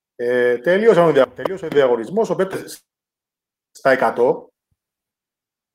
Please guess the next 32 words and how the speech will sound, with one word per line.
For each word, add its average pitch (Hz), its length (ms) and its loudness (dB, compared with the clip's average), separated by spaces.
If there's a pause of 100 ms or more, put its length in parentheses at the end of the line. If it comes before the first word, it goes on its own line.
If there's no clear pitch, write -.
(640)
και 185 460 2 (240)
ο, 123 840 2
ο 120 40 -6
συμπαίκτης 170 460 -6
του - 100 -6
είχε 180 140 2
βάλει 202 540 0
εξήντα 170 360 -6
πέντε - 440 0 (680)
ή 135 160 -4
εξήντα 143 300 -2
εφτά, 131 360 0
δεν 123 100 -2
θυμάμαι. 113 280 -14 (760)
Και 127 1200 0
πάνε 233 140 4
στα - 120 -4
αποδυτήρια, 190 560 2
του 202 100 -4
λέει 196 220 2
ο 135 280 2
συμπαίκτης 196 440 -8
του, 185 440 -4 (540)
"Ε, 147 500 -14
το 147 100 -6
στοίχημα 175 360 -2
που 135 80 -2
βάλαμε 175 320 2
να 170 80 0
σου 147 100 -4
το 143 100 2
δώσω". 151 380 2